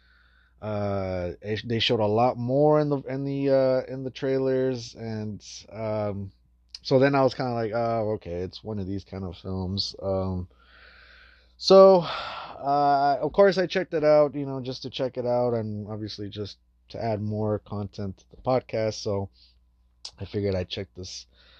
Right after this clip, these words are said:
film out for you guys, in case if you guys were curious into watching this film. Um, of course, by the title, you already know what movie it is. So,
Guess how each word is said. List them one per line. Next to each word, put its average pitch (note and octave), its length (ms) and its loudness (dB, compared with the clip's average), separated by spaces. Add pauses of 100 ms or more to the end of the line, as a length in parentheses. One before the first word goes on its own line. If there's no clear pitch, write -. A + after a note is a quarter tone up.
(180)
film A#2 240 0
out D3+ 220 6
for A3+ 260 6
you C3 200 4
guys, A2+ 380 4
in B2+ 120 -6
case B2+ 220 -2
if A#2 140 -6
you B2+ 80 -4
guys A#2+ 220 2
were A2 100 -2
curious A2+ 520 -4
into A2 520 -6 (440)
watching A#2+ 520 2
this G#2+ 220 -4
film. C3+ 580 -2
Um, G#2 680 -4 (100)
of - 80 -20
course, B2 400 0
by A#2 320 -2
the G#2+ 220 0
title, C3 400 6
you B2 100 2
already A#2 240 2
know A#2 180 -2
what A#2 300 0 (640)
movie A2+ 320 0
it G#2+ 80 0
is. C#3+ 400 6
So, A2 580 0